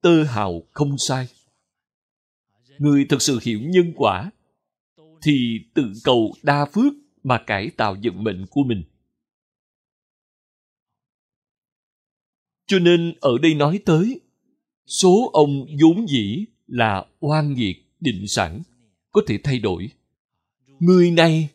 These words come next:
khai mở đức tánh. Câu này nói với chúng ta, thay đổi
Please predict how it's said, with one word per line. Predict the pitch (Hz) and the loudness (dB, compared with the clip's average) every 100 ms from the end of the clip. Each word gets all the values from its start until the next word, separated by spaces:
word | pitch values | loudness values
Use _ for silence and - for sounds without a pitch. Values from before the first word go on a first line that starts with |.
| _ - | _ -6
khai | 175 175 170 | 2 2 2
mở | 143 120 98 104 123 | 0 0 0 -4 -6
đức | 226 247 _ | -6 -6 _
tánh. | 147 143 202 - _ _ _ _ _ _ _ _ | -2 -2 -8 -12 _ _ _ _ _ _ _ _
Câu | 156 139 | 2 2
này | 127 107 98 | 0 -2 -4
nói | 95 110 143 | -4 -4 0
với | 175 | 0
chúng | 185 185 | 0 -4
ta, | - 123 117 _ _ _ _ _ _ _ _ _ _ _ | -4 -4 -6 _ _ _ _ _ _ _ _ _ _ _
thay | 170 185 | 0 2
đổi | 156 107 | 2 -2